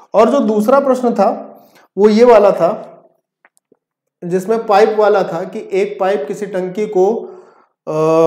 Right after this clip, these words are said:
हाँ, एक पाइप किसी टंकी को चालीस मिनट में खाली कर सकता है, दूसरा पाइप जिसकी त्रिज्या पहले से दो गुनी है,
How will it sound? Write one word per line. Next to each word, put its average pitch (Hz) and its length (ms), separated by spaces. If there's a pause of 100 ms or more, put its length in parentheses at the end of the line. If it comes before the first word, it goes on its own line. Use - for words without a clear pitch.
(1400)
हाँ, 156 440
एक 196 200
पाइप 220 280
किसी 226 200
टंकी 208 360
को 233 140
चालीस 214 420
मिनट 214 220
में 214 160
खाली 196 220
कर 202 180
सकता 214 340
है, 214 120
दूसरा 190 340
पाइप 202 220
जिसकी 190 300
त्रिज्या 190 580
पहले 190 380
से 202 140
दो 175 220
गुनी 202 240
है, 196 220